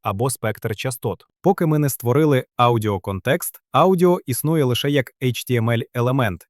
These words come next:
і відтворюється браузером, але Web Audio A P I до нього доступу немає. Далі ми створюємо джерело звуку у аудіоконтекст, щоб аналізатор міг зчитувати його дані для візуалізації.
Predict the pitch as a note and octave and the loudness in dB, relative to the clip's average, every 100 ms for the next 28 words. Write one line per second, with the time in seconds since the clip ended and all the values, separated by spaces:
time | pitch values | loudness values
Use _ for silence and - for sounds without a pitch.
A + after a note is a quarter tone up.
0 | _ A#2+ A2 - C#3 D#3 C3+ - B2 C#3 | _ -4 -4 -2 0 2 0 -2 2 4
1 | A2 G2 F#2+ F2 - _ A#2+ D3+ A3 - | 2 0 -4 -6 -12 _ 0 2 0 -2
2 | - C#3+ C#3+ - C3+ C3+ A#2+ A#2 A2+ - | -2 0 0 0 2 2 2 2 0 -2
3 | A#2 - A2 F3 D3 A#2+ C#3 B2 G2+ G#2+ | -4 0 0 0 0 0 0 0 -2 -4
4 | - A2 A2 G#2+ G#2+ G#2+ F#2 E2 - - | -4 -6 -4 -4 -2 -2 -4 -8 -14 -4
5 | A2 D#3+ G#3+ F3 - C#3 E3+ E3 D3+ A#2+ | 2 2 2 -2 -2 0 0 0 0 0
6 | B2 B2 C#3 G#2+ C3+ F3+ E3+ - C3 - | 0 0 0 0 0 2 0 0 -2 -2
7 | - A#2+ A#2+ A#2 A2 B2 A#2+ A#2+ G2+ - | 0 2 2 0 0 -2 -2 0 -2 -6
8 | - _ - C#3+ C3 - A#2 A2 G#2+ D#3+ | -18 _ -6 -4 -4 -2 -2 0 2 2
9 | D#3+ C3 C3 - - D3 B2+ A#2 G#2+ G2+ | 2 0 -2 -4 -6 -4 -2 -2 -2 -4
10 | G2+ A#2 D#3 D#3 G#2+ G#2 G2+ G#2+ G#2 G#2 | -2 0 0 0 -2 -4 -4 -4 -2 -2
11 | A2+ G#2 - F#2+ E2+ | 0 -2 -4 -12 -12